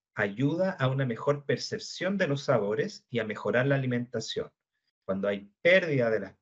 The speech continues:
piezas dentarias, cuando la boca está sucia, la persona empieza a tener más inapetencia, más anorexia y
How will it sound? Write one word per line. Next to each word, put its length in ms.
piezas 380
dentarias, 840
cuando 540
la 140
boca 260
está 220
sucia, 580
la 180
persona 600
empieza 420
a 60
tener 400
más 320
inapetencia, 800
más 280
anorexia 680
y 280